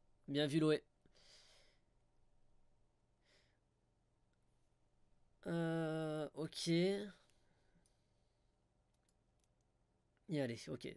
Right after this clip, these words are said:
bien joué. Cette bombe qui tombe, ça au moins, c'est pas mal.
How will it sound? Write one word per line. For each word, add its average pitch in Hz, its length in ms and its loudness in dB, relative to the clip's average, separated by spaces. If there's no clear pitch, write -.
bien 131 220 -2
joué. 139 440 4
Cette 139 220 -2
bombe 147 180 2
qui 160 140 -4
tombe, 160 440 4
ça 156 200 6
au 160 80 6
moins, 151 240 4
c'est 156 160 2
pas 156 160 6
mal. 165 400 6